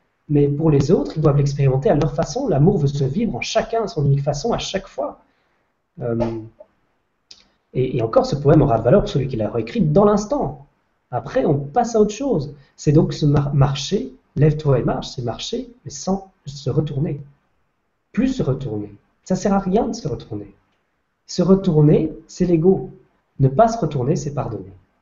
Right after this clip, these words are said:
Pour regarder depuis l'intérieur, il est nécessaire de pardonner tous ceux qui nous créent encore des réactions, des résistances. C'est la seule façon de couper les liens vers l'extérieur, liens karmiques, et de sortir du samsara,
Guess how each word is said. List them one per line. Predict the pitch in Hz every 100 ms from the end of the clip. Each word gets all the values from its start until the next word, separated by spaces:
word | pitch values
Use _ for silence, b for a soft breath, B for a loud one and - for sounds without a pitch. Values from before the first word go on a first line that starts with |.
| _ _ _ _ _ _ _ _ _ -
Pour | 240
regarder | 233 175 165 151 151
depuis | 147 143
l'intérieur, | 127 127 113 123 175 226 - _ _ _ -
il | 135
est |
nécessaire | 147 143 - 185
de | 143
pardonner | 139 151 143 131 156 196 - _ _ _
tous | - 214
ceux | 214 - 175 175 - _ _ _ _ _ _ _ _
qui | 156
nous | 147
créent | 143 - 156
encore | 147 143
des | 131
réactions, | 135 127 - - 135
des | 127
résistances. | 117 113 - 120 - - _ b b
C'est | -
la | 143
seule | 143 233 247
façon | 185 160 208
de | - 147 147 - _
couper | - 202 262 269
les | 147
liens | 131 117 107 - -
vers | 123
l'extérieur, | 107 - 107 98 98 98 _ _ -
liens | 117 113
karmiques, | - 113 214 226 - _ _ _ _ _ _ -
et | 135
de |
sortir | 143 - 196 - 269 262
du | 143
samsara, | - 131 117 120 110 - -